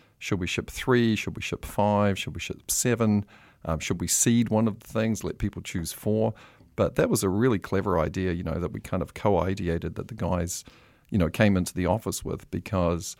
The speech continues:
uh, what it effectively did is it got them P R. So they were called by G Q the Netflix of glasses, <laughs> number one. Number two, it got people over the barrier of the tactile product. Do I want to sort of try it out before I buy it?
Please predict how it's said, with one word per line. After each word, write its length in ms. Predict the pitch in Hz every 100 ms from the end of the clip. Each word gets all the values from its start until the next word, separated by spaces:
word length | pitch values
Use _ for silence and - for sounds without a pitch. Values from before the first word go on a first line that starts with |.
| - _ _ - -
uh, 240 | - 85 82
what 240 | 117 143
it 80 | -
effectively 680 | 101 - 123 - 110 92 87
did 340 | 90 110 80
is 120 | 90 90
it 100 | -
got 140 | -
them 160 | - -
P 240 | - 123
R. 340 | 73 - 151 185 -
So 280 | - 87 90
they 120 | 90
were 120 | 87
called 360 | - 101 92 90
by 140 | 87
G 200 | 85 92
Q 300 | - 95 92
the 80 | 90
Netflix 560 | 90 - - 90 -
of 100 | 101
glasses, 600 | 101 92 85 - 156 185 - 98
<laughs> 100 | 90
number 240 | 92 90
one. 300 | 85 82 127 - - - - -
Number 220 | 110 95
two, 340 | - 180 120
it 80 | 90
got 180 | - -
people 300 | 123 117 95
over 220 | 95 98
the 100 | 92
barrier 440 | 80 85 92 92 87
of 380 | 90 92 92 - - _ _
the 100 | -
tactile 480 | - 117 - 90 87
product. 440 | - 90 90 87
Do 120 | 90
I 120 | 85 87
want 420 | - - 90 -
to 200 | 85 82
sort 220 | - - 85
of 120 | -
try 260 | - 87 82
it 80 |
out 140 | - -
before 300 | 98 - 87
I 40 |
buy 340 | 95 101 101
it? 100 | 92